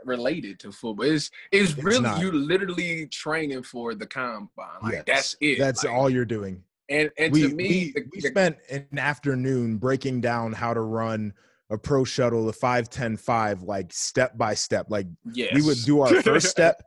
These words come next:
Speaker 2: and then we would get back on the line, and we would do the first step again and get
Speaker 1: Yeah.
Speaker 2: back on the line, and, like, okay, let's add in the
Speaker 1: <laughs>
Speaker 2: second step.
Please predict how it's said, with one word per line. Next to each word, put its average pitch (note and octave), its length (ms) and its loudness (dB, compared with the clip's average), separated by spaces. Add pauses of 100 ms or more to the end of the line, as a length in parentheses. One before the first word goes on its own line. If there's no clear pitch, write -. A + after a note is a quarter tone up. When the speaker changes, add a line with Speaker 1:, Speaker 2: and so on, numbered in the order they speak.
Speaker 2:
and D3+ 160 2
then D3 140 -2
we D#3 80 4
would D#3 160 4
get D3+ 180 0
back D#3 240 2
on D#3+ 100 2
the D3+ 80 2
line, B2+ 300 2
and A#2+ 80 0
we C3+ 80 4
would C3+ 140 2
do C3+ 80 2
the A2 120 0
first D#3 360 2
step F3 260 2
again D3+ 280 2
and C3+ 180 -6
get C#3 180 4
Speaker 1:
Yeah. C#3 80 2
Speaker 2:
back D3 140 0
on D3+ 80 0
the C3+ 100 0
line, C3+ 380 0
and, B2 160 -6
like, A2+ 240 -2 (280)
okay, A#2+ 240 2
let's A#2 220 0
add A#2 140 2
in C#3 100 2
the C#3+ 60 -2
Speaker 1:
<laughs> - 0 -
Speaker 2:
second E3 400 -2
step. A2+ 260 -2